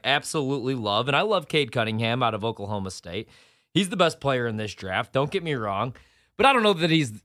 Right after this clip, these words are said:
the most complete player <laughs> ever to come out in the draft, like Jay Billis said.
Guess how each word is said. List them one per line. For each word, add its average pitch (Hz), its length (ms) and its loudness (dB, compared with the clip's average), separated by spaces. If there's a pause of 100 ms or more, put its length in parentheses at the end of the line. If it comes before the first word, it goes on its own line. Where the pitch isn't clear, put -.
the 131 100 0
most 156 400 2
complete 143 460 -2
player 147 420 0
<laughs> - 60 -2
ever 147 160 0
to 131 60 -2
come 135 180 0
out 131 200 2
in 117 120 0
the 107 60 0
draft, 104 420 0
like 98 160 -4
Jay 110 180 0
Billis 101 340 -4
said. 92 300 -8